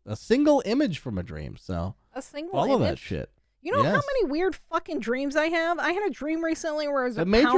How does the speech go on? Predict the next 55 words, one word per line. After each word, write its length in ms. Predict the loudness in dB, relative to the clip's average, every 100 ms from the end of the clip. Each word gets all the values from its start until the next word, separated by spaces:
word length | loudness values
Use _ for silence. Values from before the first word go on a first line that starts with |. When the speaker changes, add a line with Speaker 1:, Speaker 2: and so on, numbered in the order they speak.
| 4
Speaker 2:
Power 80 | 2
Speaker 1:
came 160 | 4 4
Speaker 2:
Ranger. 120 | 4
Speaker 1:
from 160 | 4
a 40 | 4
dream. 460 | 2 0 -2 -6 -12
The 120 | -6 -2
Speaker 2:
I 60 |
Speaker 1:
fucking 460 | -2 2 2 2 4
make 220 | 2 4
your 100 | 2
dreams 300 | 2 2 2
come 200 | 2 2
true. 300 | 4 4 4
Literally. 1000 | 6 6 8 6 4 2 0 4 6 4
It's 220 | 2 0 2
not 180 | 4
about 360 | 6 6 4 4
going, 300 | 4 6 4 2
"Ooh, 260 | 2 4 4
I 80 |
wonder 240 | 4 4 2
what 140 | 0
I 40 | 0
could 140 | -2
do." 200 | 2 2
It's 180 | 2 -2 -4
falling 340 | 2 4 6 4
asleep 500 | 2 4 6 6 2 -20 -4
and 140 | 4
listening 500 | 6 6 6 4 6 6
to 140 | 4
the 180 | 4 0 _ _ -4
gods 560 | 2 6 6 4 2
in 120 | 2 2
your 120 | 2
mind. 560 | 2 2 -2 -8 -12 -16 _ _ _ _ -8
Speaker 2:
Yeah, 120 | -6
my, 260 | -2 -4 -6 -6
my 220 | -4 -2
brain's 420 | -2 -2 -4 -6
pretty 240 | -8 -10 -8
fucked. 480 | -8 -8 -8 _ _ -10
It's, 280 | -10 -10 _ _
it's 220 | -6 -6
very 240 | -4 -2 -2
weird. 280 | -2 -4 -4
I 20 |
have 120 | -4
a 40 | -4
lot 180 | -4 -4
of 40 |
weird 220 | -4 -8
dreams. 240 | -10 -8 2
Speaker 1:
Listen, 600 | 2 4 2 4 4 2